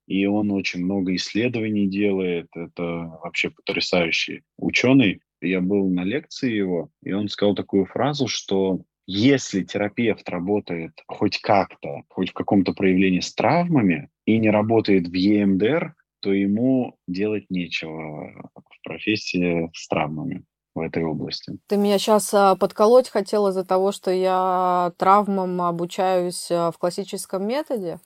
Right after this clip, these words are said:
Speaker 1: Не, это я тебе про то, что ты говоришь, что вот Е М Д Р внедрить во всё — это действительно очень клёвая штука.
Speaker 2: Я считаю, что надо всё внедрять во всё, потому что чем больше инструментов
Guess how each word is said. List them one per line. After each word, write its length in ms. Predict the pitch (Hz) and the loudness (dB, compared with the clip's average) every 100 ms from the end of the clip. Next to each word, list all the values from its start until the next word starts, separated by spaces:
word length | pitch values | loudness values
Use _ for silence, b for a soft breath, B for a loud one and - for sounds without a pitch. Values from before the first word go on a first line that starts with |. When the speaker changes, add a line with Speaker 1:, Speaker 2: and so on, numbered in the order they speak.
| - | -2
Speaker 1:
Не, 220 | 110 127 | 2 4
это 240 | 95 90 107 | 4 2 0
я 160 | 113 | 0
тебе 180 | 110 117 | 0 -2
про 220 | 104 113 110 | -2 -4 -2
то, 140 | 127 | -2
что 220 | - - | -4 -12
ты 260 | 92 110 101 | -6 -2 0
говоришь, 280 | 95 110 107 | 0 0 -2
что 200 | - 95 | -2 -4
вот 140 | 90 | 0
Е 160 | 101 101 | 2 4
М 140 | 104 | 4
Д 60 | 110 | 4
Р 140 | 101 | 2
внедрить 640 | 87 90 95 95 104 101 - | -2 -4 -2 0 -2 -2 -4
во 80 | |
всё — 280 | 92 - 151 | -8 -2 2
это 320 | 127 95 95 | 2 0 -4
действительно 520 | 87 90 - 120 104 95 | -4 -6 -4 -2 2 0
очень 280 | 90 95 87 | 0 -2 -2
клёвая 560 | - 104 87 82 82 | 4 4 4 -6 -10
штука. 560 | 82 - 127 131 104 85 - | -8 0 0 2 -2 -2 -6
Speaker 2:
Я 240 | 170 185 185 | 0 2 2
считаю, 420 | 208 208 208 202 | 0 4 4 4
что 360 | - 202 202 196 | 2 4 4 4
надо 300 | 202 185 180 | 2 0 0
всё 380 | - 240 247 | 2 4 6
внедрять 720 | 185 175 190 170 180 165 151 - | 4 -4 -6 -2 0 0 -2 -6
во 140 | 156 | -8
всё, 320 | - - 240 | -6 0 0
потому 500 | 277 202 165 165 180 | 0 -4 -4 -6 -6
что 600 | 185 - 180 175 175 170 - - | -8 -6 -2 0 0 -2 -6 -10
чем 240 | 196 185 | -6 -2
больше 340 | 190 202 - | 0 -2 -2
инструментов 760 | 180 175 - 202 196 170 160 151 | -8 -8 -4 -2 0 -4 -8 -14